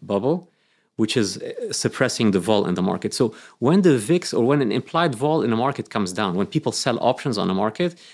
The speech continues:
until those options expire, effectively you have mean reversion trading. If the market goes down, the option sellers are buyers of that market as it's going down, and the option, uh, sellers are sellers of the market when it goes up. So they suppress the vol of the market. Typically,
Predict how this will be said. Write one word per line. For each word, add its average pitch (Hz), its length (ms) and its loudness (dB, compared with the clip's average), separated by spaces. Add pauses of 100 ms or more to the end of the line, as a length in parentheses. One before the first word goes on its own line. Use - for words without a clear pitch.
(160)
until 170 380 4
those 139 220 2
options 143 420 -2
expire, 139 840 2 (720)
effectively 123 680 0 (180)
you 131 80 4
have 147 280 2
mean 147 160 4
reversion 127 420 0
trading. 107 360 0
If 117 120 -2
the 123 80 -2
market 135 320 0
goes 110 220 2
down, 139 340 0 (420)
the 117 260 -6
option 147 340 0
sellers 143 480 2
are 120 180 2
buyers 123 400 2
of 101 120 -6
that 98 160 -4
market 101 260 -4
as 98 140 -2
it's 92 80 -8
going 95 200 0
down, 113 240 0
and 104 160 0
the 123 80 0
option, 123 420 0
uh, 104 260 2
sellers 120 380 0
are 117 120 -2
sellers 160 360 2
of 98 120 -2
the 104 40 2
market 107 280 -2
when 107 120 0
it 95 60 -2
goes 107 180 2
up. - 120 -4
So - 100 -6
they 104 140 0
suppress - 400 -4
the 104 100 -2
vol 92 240 -2
of 85 80 -6
the 90 80 -4
market. 95 360 -2 (440)
Typically, 196 580 2